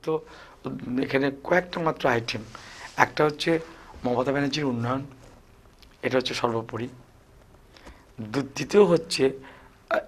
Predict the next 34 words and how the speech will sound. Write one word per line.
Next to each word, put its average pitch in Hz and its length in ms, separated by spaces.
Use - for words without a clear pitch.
এই 147 120
যে 175 60
ছ - 40
মাস 143 120
আমরা 139 140
পঞ্চায়েত 127 340
পেয়েছি, 123 340
একটু - 120
খোঁজ 135 220
নিয়ে 139 200
দেখবেন 123 300
এই - 200
পঞ্চায়েতে 131 560
ছ - 100
মাসের 156 340
মধ্যে 123 360
এলাকা 160 220
এলাকা 143 300
কিভাবে 127 320
উন্নয়নের 117 560
কাজ - 120
হয়েছে, 117 240
এটা 127 120
হচ্ছে 127 160
দুই। 107 140
আর - 160
তি-, 143 260
তিন 135 200
নম্বর 165 300
হচ্ছে - 260
যে 214 80
আজকে - 260
যদি 190 200
তৃণমূলকে 151 540